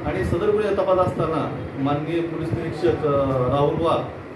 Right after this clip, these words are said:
साहेब, अ, नेमून बाजारपेठ पोलीस यांना माहिती मिळाली की सदर, अ, ची गाडी चोरी करणारा, अ, जो आरोपी अर्शद खान म्हणून याने चोरी केलेली आहे आणि तो, अ, बऱ्हाणपूरचा, बुरहानपूरचा आहे म्हणून माहिती मिळाली होती. याप्रमाणे डीबी पथक, आमचे, अ, डीबी पथक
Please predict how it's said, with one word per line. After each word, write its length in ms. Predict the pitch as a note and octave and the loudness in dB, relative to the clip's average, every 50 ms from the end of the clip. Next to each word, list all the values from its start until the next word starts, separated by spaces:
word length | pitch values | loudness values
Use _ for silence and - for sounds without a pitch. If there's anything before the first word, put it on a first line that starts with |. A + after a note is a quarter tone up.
| - - - - - - - | -14 -14 -14 -14 -10 -4 0
साहेब, 240 | D3+ C#3 C3+ C3+ C#3 | 0 0 0 0 0
अ, 80 | C#3+ C3+ | 0 0
नेमून 400 | C3+ C3 C#3 C#3+ C#3+ D3 D3 C3+ | 2 2 2 2 2 0 2 2
बाजारपेठ 360 | D3 C#3+ D3 D3 - - - | 2 2 2 0 -2 -2 -6
पोलीस 360 | - C#3+ C#3+ C3 - B2+ B2+ | -6 -6 -6 -4 -2 0 2
यांना 480 | C3+ C#3 C#3+ D3+ D#3+ D#3+ D#3+ E3 - - - - D3 | 2 2 2 2 0 0 -2 -2 -4 -6 -6 -6 -4
माहिती 320 | C#3+ D3+ D#3 D3+ - F3+ F3 | -2 -2 0 0 0 0 0
मिळाली 320 | F3 E3 D#3+ D#3 D3 C3+ C3 - - - - - - - | 2 2 2 2 2 2 0 0 -2 -4 -6 -6 -6 -4
की 220 | - - - F#3+ | -4 -2 -4 -4
सदर, 300 | F3+ - - E3 D3 F#3 | -4 -2 -2 0 0 0
अ, 540 | F#3+ G3 F#3+ G3 G3 F#3 F#3 F#3 F#3 - - | 0 0 0 2 2 4 4 4 2 -2 -4
ची 60 | F#3+ | -2
गाडी 180 | F3 F3 F3 F3 | 2 2 2 2
चोरी 380 | F3+ - - - F3+ F3 F3 F3 | 2 -2 -2 0 2 2 2 2
करणारा, 640 | F3 E3+ E3 E3+ E3 D#3+ E3 C#3+ C3+ C3+ C3 - - - - - | 2 -2 -2 0 0 0 0 0 0 -2 -4 -8 -10 -12 -10 -8
अ, 300 | - C3+ C3+ C3 C3 C3 | -4 -2 -2 0 0 0
जो 60 | C3+ D3 | 0 2
आरोपी 400 | C#3+ C#3+ D3+ E3 E3 - F3+ E3 | 2 2 2 0 0 2 2 4
अर्शद 320 | D3 D3 C#3+ - F3+ E3+ - - - - | 4 2 0 -2 -4 -4 -4 -4 -4 -2
खान 160 | F3 F3 F3 | 0 0 0
म्हणून 220 | D#3+ D3 C#3+ C3+ B2 A#2+ A#2 A2+ G#2 - - - - - - - - - C3 | 0 0 0 0 -2 -2 -4 -6 -6 -8 -8 -10 -10 -10 -10 -8 -4 0 2
याने 280 | C3+ - - G3+ G3+ G3+ | 2 2 2 0 0 0
चोरी 120 | F#3 F#3+ | 0 -2
केलेली 280 | - F3+ F#3 F#3 F#3 F#3 | 0 0 0 2 2 4
आहे 100 | F3+ E3+ | 2 2
आणि 100 | - - | 0 -2
तो, 280 | - F3+ F#3+ F#3+ G3 G#3 A3 - | -4 -2 0 2 2 4 2 2
अ, 420 | - E3+ E3+ E3+ E3 E3 E3 D#3 | 0 -2 -4 -2 -2 -2 -4 -4
बऱ्हाणपूरचा, 680 | D#3 D3+ F3 F3+ F3+ F#3+ G3+ G3 F#3+ F#3 F3+ - F#3+ E3+ | -4 0 2 2 2 2 0 0 -2 -2 -2 0 0 0
बुरहानपूरचा 520 | D3+ D#3+ F3+ E3+ E3+ - F3 E3+ F3 E3+ | 0 2 0 0 0 0 0 0 2 2
आहे 100 | D#3 C#3 | 2 2
म्हणून 280 | C3 B2+ B2 C3 C#3 C#3+ | 2 2 0 0 0 0
माहिती 220 | D3 C#3+ C#3 C3+ | 0 0 0 0
मिळाली 240 | C3 C3 B2+ C3 C3+ | 0 0 0 0 2
होती. 240 | C3+ C3+ C#3 - - - - - - - - - C3+ | 0 0 -2 -2 -4 -6 -8 -8 -8 -8 -6 -2 0
याप्रमाणे 600 | D3 D#3+ - E3+ E3+ E3+ E3+ E3+ F3 F3+ F3+ F3+ | 0 2 2 0 0 0 0 0 0 -2 -2 -4
डीबी 380 | F#3 F3 D3+ D3+ E3 E3+ E3 E3+ | -6 -6 -6 -4 -2 0 0 0
पथक, 560 | E3+ F3+ - F#3 F3 D3+ C3 - - - C3+ | 0 0 0 0 2 0 0 -2 -4 -6 -4
आमचे, 280 | C3+ C#3 C3+ - E3 | -2 -2 -2 -2 -2
अ, 260 | E3 F3 D#3+ D#3 D3+ C#3+ | -2 -2 -2 -2 -2 -2
डीबी 340 | C3+ C3+ C3+ C#3 D#3 E3+ | -2 -2 -2 -2 -2 -2
पथक 300 | E3 E3+ D#3+ D3+ D3+ D3+ | 0 0 0 2 2 0